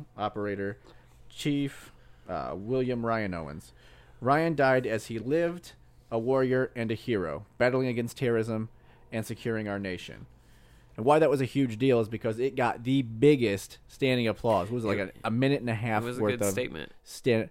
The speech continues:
Speaker 1: I think it was a great
Speaker 2: It, it
Speaker 1: statement.
Speaker 2: was a good, it
Speaker 1: And
Speaker 2: was
Speaker 1: this
Speaker 2: a
Speaker 1: is coming
Speaker 2: good
Speaker 1: from a guy
Speaker 2: show.
Speaker 1: that I don't
Speaker 2: That one might pick up now.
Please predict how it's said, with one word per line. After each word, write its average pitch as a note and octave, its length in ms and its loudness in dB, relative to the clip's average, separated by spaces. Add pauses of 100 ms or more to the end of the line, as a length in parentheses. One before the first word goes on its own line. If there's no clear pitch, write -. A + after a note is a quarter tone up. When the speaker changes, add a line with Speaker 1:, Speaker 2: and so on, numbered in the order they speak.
(100)
Speaker 1:
I - 40 -8
think F#3 100 6
it A3 40 8
was C#3 100 4
a - 20 -4
great C#3+ 200 2
Speaker 2:
It, - 40 -4
it - 60 -2
Speaker 1:
statement. A2+ 320 0
Speaker 2:
was A#2+ 100 -6
a A#2+ 80 -6
good, B2+ 240 0
it - 40 -4
Speaker 1:
And C#3 80 0
Speaker 2:
was D3 80 4
Speaker 1:
this G3+ 100 4
Speaker 2:
a - 20 6
Speaker 1:
is D#3+ 60 6
coming F3 120 8 (100)
Speaker 2:
good - 0 -
Speaker 1:
from - 20 4
a D3 40 4
guy C#3 180 6
Speaker 2:
show. C3 60 6 (120)
Speaker 1:
that - 80 -10
I C#3+ 100 6
don't D#3+ 240 2 (1800)
Speaker 2:
That E3 440 6
one C#3+ 200 0
might A2 260 -6
pick A2+ 200 -8
up A#2 200 -4
now. A2 260 -10